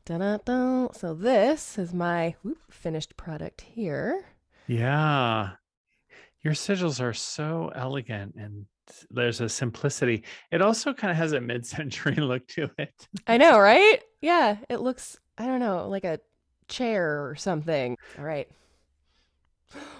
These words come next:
Speaker 1: Ooh, I love this. Oh, Jim, it's
Speaker 2: So
Speaker 1: beautiful.
Speaker 2: so this is a combination. This is my process here on this page.
Speaker 1: Mm.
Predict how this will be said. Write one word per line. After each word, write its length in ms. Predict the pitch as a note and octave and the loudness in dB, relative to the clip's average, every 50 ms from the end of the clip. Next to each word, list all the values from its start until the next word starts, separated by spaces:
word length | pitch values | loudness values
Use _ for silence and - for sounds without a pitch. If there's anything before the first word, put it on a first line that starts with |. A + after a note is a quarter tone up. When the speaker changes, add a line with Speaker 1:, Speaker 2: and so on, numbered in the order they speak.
| - | -2
Speaker 1:
Ooh, 1700 | - G#3+ C4+ A4 E5+ E5+ B4 A#3 A#3 A#3+ A#3 A#3 A3+ A3+ A3+ - G#3 G#3+ G#3 G3+ F#3+ F#3 F#3 F3+ F3 E3+ E3 E3 D#3+ D#3 D#3 D3+ D#3 D#3 D#3 - - - _ _ _ _ _ _ - | 4 8 10 10 12 12 12 12 12 12 10 10 10 8 8 8 8 8 8 6 6 4 4 2 0 -2 -2 -2 -2 -4 -4 -4 -6 -8 -10 -14 -20 -20 _ _ _ _ _ _ -18
I 40 | D#3+ | -16
love 340 | D3+ D3+ C#3+ D3+ G3 G3 - | -16 -14 -14 -16 -16 -18 -18
this. 600 | - - - C3 D3+ D3+ - - - - - - - _ _ _ _ _ _ _ _ _ _ _ _ _ _ _ _ _ _ _ _ _ - - - - F#3+ | -20 -20 -20 -20 -20 -20 -20 -20 -20 -20 -20 -20 -20 _ _ _ _ _ _ _ _ _ _ _ _ _ _ _ _ _ _ _ _ _ -20 -20 -18 -16 -16
Oh, 60 | F#3+ | -14
Jim, 200 | - - E3 F3 | -14 -12 -12 -10
it's 160 | F#3+ E3 - | -10 -10 -10
Speaker 2:
So 60 | - | -10
Speaker 1:
beautiful. 480 | - D#3+ F3+ F#3 - - - - D#3 - _ _ _ _ | -10 -12 -12 -12 -12 -14 -14 -14 -16 -18 _ _ _ _
Speaker 2:
so 260 | - E3+ D#3+ D3+ D3 | 4 6 8 8 6
this 280 | C#3 - E3 D#3+ - - | 4 2 2 2 4 2
is 140 | F3 D#3 | 2 4
a 100 | D3+ D3+ | 2 2
combination. 1000 | C3+ D3 C3+ B2+ B2+ B2 A#2+ A#2+ A#2 A#2 A2+ A2 - A#2+ A2 G#2+ G#2 G#2+ G#2 - D3+ | 2 2 2 2 2 2 2 2 2 0 0 -2 -2 0 0 0 0 -2 -6 -8 -8
This 240 | C#3 C#3 C#3 - - | -8 -8 -6 -4 -4
is 140 | B2 A#2 A2 | -4 -4 -4
my 180 | G#2+ G2+ F#2+ F#2 | -4 -6 -6 -8
process 680 | - - - A#2 A#2 A2+ - - - D#2+ E2+ - - | -8 -6 -4 -2 -2 -4 -4 -8 -10 -10 -10 -12 -14
here 260 | - F#2+ F#2 F2 E2+ | -14 -10 -8 -8 -6
on 180 | E2 E2 E2+ E2+ | -8 -8 -10 -10
this 200 | G2 G#2+ - - | -12 -12 -12 -14
page. 560 | - - - - - - A2 A2+ - - - _ _ _ _ _ - | -14 -14 -14 -12 -12 -14 -14 -14 -16 -16 -18 _ _ _ _ _ -18
Speaker 1:
Mm. 220 | C#3+ D3 G#3+ G3+ | -16 -14 -14 -14